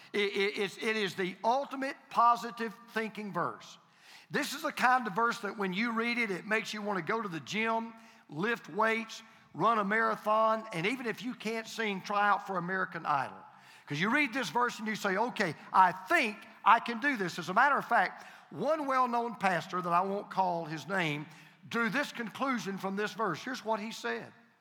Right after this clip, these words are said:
He said, "Most people tend to magnify their limitations.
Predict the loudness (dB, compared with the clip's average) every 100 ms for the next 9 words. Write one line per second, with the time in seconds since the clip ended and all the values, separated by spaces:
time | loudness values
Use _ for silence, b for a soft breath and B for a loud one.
0 | b b b b b 0 2 2 0 2
1 | 2 0 -4 -6 -6 -4 -4 -2 -4 0
2 | 0 0 -4 0 2 2 0 -2 -2 -4
3 | -4 -4 -6 -10 -16 -20 -20